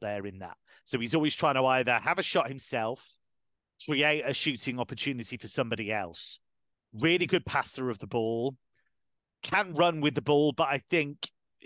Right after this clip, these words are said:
you know, he's not somebody who's gonna kind of weave necessarily through four or five players all the time, but he can beat a load of players with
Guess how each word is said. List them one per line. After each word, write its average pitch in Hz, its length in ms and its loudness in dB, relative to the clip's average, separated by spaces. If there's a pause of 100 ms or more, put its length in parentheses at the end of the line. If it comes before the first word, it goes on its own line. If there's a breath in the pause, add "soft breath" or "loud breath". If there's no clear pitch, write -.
(160)
you 165 120 2
know, 143 140 4
he's 151 260 -2
not 180 280 4
somebody 139 480 0
who's 127 120 -4
gonna 139 200 -2
kind 139 160 -2
of 117 120 -4
weave 127 480 -2
necessarily 123 760 -4
through 117 360 -2 (300 soft breath)
four 143 260 4
or 117 60 0
five 120 300 0
players 143 380 2
all 104 140 -4
the 107 80 -10
time, 113 460 -4 (320 soft breath)
but 143 100 2
he 139 100 -2
can 135 180 -8
beat 143 260 2
a 131 40 2
load 113 160 2
of 113 80 -6
players 120 380 -2
with 110 120 -8